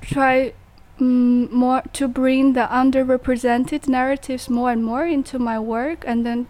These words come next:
sort of to challenge the dominant narrative in this society.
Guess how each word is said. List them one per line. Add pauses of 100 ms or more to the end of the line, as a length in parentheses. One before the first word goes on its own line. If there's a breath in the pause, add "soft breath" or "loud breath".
(680 loud breath)
sort
of
to
challenge
the
dominant
narrative (720 soft breath)
in
this
society.